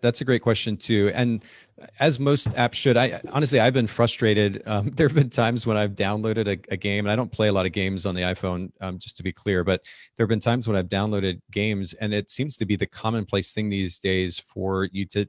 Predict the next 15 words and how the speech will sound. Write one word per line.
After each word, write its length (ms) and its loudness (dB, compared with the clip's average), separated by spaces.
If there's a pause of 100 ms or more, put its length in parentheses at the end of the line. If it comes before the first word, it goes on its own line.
to 160 -6
have 380 -4
to 120 -4
have 560 -2 (380)
a 80 -4
connection 480 -2
of 80 -2
some 240 0
kind, 320 -2
Wi-Fi 560 0
or, 320 -2
or 80 -6
cell 280 -2
or 100 -4
otherwise, 360 -4